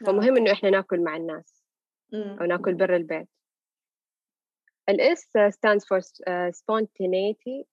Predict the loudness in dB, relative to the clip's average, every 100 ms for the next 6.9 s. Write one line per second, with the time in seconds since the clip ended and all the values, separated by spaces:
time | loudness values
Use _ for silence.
0 | _ -18 -12 -10 -10 -10 -6 0 4 4
1 | 6 4 4 0 _ -6 2 2 2 0
2 | 2 0 0 -4 _ _ _ _ _ _
3 | _ -4 0 2 2 0 -4 -4 -4 -2
4 | -2 -4 -4 -6 -6 -6 -8 -8 -6 -6
5 | -6 -10 -14 -2 2 2 2 -2 -4 -4
6 | -2 -2 -2 -4 -6 -10 -6 -6